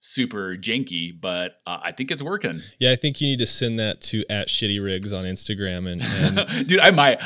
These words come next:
Speaker 1: I might actually do that. That'd be pretty funny. It's, it's pretty funny.
Speaker 2: Well, I'm glad you're doing okay, man. Obviously, I was kidding. Like, obviously, I've been in contact with you in the last couple weeks, and that's, that sucks. I mean, not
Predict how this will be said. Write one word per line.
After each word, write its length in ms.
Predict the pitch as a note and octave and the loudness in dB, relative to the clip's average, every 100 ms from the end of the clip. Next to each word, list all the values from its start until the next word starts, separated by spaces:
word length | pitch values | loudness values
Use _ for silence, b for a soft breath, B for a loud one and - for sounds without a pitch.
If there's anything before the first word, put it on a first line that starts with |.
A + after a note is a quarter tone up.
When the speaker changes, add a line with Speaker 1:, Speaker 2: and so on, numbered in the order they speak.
| - | 4
Speaker 1:
I 100 | F#3 | 6
might 220 | D3 C3+ | 8 6
actually 300 | B2 A#2+ A2+ | 6 2 -2
do 160 | G#2+ | -2
that. 240 | G2+ F#2 F#2+ | -4 -4 -4
That'd 160 | G#2 | -4
be 100 | A#2+ | -4
pretty 260 | A#2+ A2 G2+ | -6 -6 -8
funny. 280 | F#2+ D#2+ E2 | -8 -8 -8
It's, 140 | A2+ - - _ - | -10 -14 -20 _ -16
it's 120 | G2+ | -14
pretty 200 | G2 E2 | -12 -14
funny. 160 | - - | -12 0
Speaker 2:
Well, 180 | C#3 D#3 | 4 6
I'm 160 | E3 | 4
glad 300 | D#3 E3+ G#3 | 4 4 2
you're 100 | F#3+ | 2
doing 260 | C#3 A#2+ C#3 | 0 2 0
okay, 300 | A#2+ G2+ G#2+ | -2 0 0
man. 220 | G#2+ G#2 | 2 0
Obviously, 440 | G#2+ A#2+ B2 - A#2 | -2 -2 -2 0 0
I 40 | |
was 120 | G#2 | 0
kidding. 380 | - - A2 G#2 | -2 -2 -2 -2
Like, 180 | G#2 G#2 | -4 -4
obviously, 520 | A2+ A2+ G#2 - G#2 | -6 -6 -6 -4 -4
I've 140 | G2+ F#2+ _ _ | -4 -6 _ _
been 100 | A2+ | -2
in 80 | F#2+ | -2
contact 540 | - A2 A2 A2+ G2 - | -4 -4 -4 -4 -6 -6
with 140 | G2 | -8
you 240 | G#2 G2+ | -4 -4
in 160 | G2 F#2 | -4 -8
the 120 | - | -8
last 240 | G2+ G2+ - | -8 -4 -4
couple 280 | G#2+ G2+ G2 | -4 -6 -4
weeks, 380 | G2 F#2+ - | -4 -4 -6
and 340 | G2+ F2+ F2 D#2+ | -6 -6 -8 -8
that's, 520 | - A#2+ D3 C3+ - - _ | -8 -4 -2 -2 -4 -8 _
that 160 | - G#2+ | -12 -2
sucks. 400 | - A2+ F2+ - | 0 0 -4 -4
I 40 | |
mean, 140 | A#2 A#2 | -2 0
not 160 | A#2+ | 0